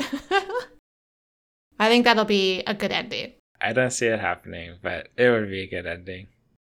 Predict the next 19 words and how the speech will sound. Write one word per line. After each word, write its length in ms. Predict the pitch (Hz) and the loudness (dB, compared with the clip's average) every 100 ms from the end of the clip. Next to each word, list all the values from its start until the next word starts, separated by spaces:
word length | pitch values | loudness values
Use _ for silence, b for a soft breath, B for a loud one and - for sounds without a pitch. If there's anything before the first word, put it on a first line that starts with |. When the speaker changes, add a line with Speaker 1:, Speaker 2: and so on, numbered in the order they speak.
| _ _ _ - | _ _ _ -14
Speaker 2:
Yeah. 320 | 175 185 214 208 | -12 -10 -10 -2
Speaker 1:
Do 100 | - | 2
you 60 | |
know 220 | 147 143 | 6 6
which 220 | 131 127 - | 6 4 2
character 480 | 113 113 - 113 | 2 2 0 2
I 320 | 87 95 98 92 | 4 2 0 -4
hate 320 | 92 90 - | -6 -8 -8
the 100 | 90 | -12
most? 540 | 85 80 85 - - - _ _ _ _ _ | -8 -8 -8 -12 -14 -20 _ _ _ _ _
Speaker 2:
Hate. 440 | - 214 170 - - | -12 -8 -8 -10 -18
Okay. 240 | 185 156 160 - | -14 -12 -14 -14
Mm, 800 | 185 202 190 185 165 160 175 175 | -6 -6 -6 -8 -12 -14 -14 -14
hate. 480 | 196 - - - - _ _ | -14 -12 -12 -14 -14 _ _
It 60 | 180 | -8
has 320 | 220 254 254 | -2 -2 -2
to 120 | - | -6
be 280 | 240 214 214 | -6 -4 -2
someone 1000 | 208 - 190 185 180 175 170 170 170 175 | -4 -6 -6 -6 -8 -6 -6 -6 -8 -10